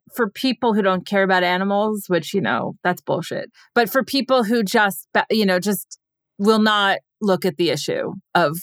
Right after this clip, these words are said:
the fact that they're consuming tortured body parts of, eh, marginalized individuals, for those people,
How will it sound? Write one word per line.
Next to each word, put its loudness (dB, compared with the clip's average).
the 0
fact 0
that -8
they're 0
consuming -2
tortured 0
body 2
parts -2
of, -4
eh, -14
marginalized 0
individuals, 0
for 2
those 2
people, 0